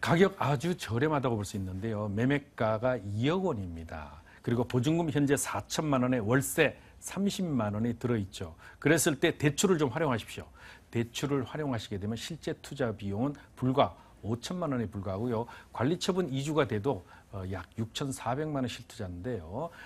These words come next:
높은 시세 차익이 예상된다고 말씀드렸죠. 그것은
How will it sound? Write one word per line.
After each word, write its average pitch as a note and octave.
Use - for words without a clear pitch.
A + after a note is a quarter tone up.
높은 A2
시세 F#3+
차익이 C#3+
예상된다고 G#2+
말씀드렸죠. F#2
그것은 D3+